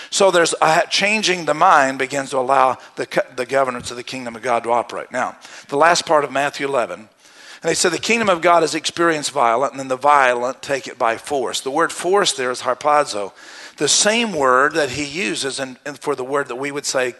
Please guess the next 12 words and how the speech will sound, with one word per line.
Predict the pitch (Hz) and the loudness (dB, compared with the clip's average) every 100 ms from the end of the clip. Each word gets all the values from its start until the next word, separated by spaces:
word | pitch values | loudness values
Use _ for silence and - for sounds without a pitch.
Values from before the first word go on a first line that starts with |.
| - | -12
the | 135 | -10
catching | - 139 - 147 | -4 -2 -2 -6
away | 143 117 113 | -4 -4 -2
or | 104 | -4
rapture. | 120 131 143 - 135 113 _ - - - - | -4 -4 -6 -8 -12 -14 _ -20 -20 -20 -8
It's | - - | -4 -2
to | 156 | 0
seize, | 123 - 240 170 139 143 | 2 4 2 0 -4 -8
grab | - 175 180 180 | -4 2 4 4
hold | 147 165 170 | 2 2 4
on | 135 123 127 | 2 0 -2
suddenly. | - - 139 120 85 64 | -2 2 0 -2 -12 -14